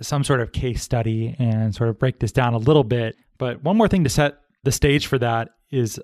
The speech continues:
I have a question. I always like to ask this about utilities. Utilities are typically governed now as monopolies where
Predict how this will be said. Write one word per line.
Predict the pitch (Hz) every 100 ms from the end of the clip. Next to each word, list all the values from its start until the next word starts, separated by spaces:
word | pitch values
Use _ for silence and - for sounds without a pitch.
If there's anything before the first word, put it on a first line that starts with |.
| -
I |
have | 110 143
a | 147
question. | 131 117 117
I |
always | 131 156
like | 135 -
to | 123
ask | 117 -
this | 101
about | 113 113
utilities. | 117 123 110 107 107
Utilities | 123 175 180 147
are |
typically | 131 143 - 127
governed | 123 120 117
now | 113 113
as | 123 117
monopolies | 113 113 117 123 120 117 110
where | 117 110